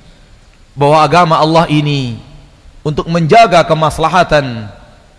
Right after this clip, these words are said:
dan menjauhkan manusia dari mudarat. Dan seluruh perintah-perintah Allah,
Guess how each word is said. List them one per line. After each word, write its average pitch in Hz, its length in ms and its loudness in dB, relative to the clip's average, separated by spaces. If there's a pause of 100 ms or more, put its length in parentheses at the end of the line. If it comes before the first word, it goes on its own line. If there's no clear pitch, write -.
dan 135 160 -4
menjauhkan 143 560 0
manusia 135 560 -2
dari 139 240 -2
mudarat. 135 800 0 (3000)
Dan 143 160 0
seluruh 170 600 0
perintah-perintah 160 720 -2
Allah, 151 640 0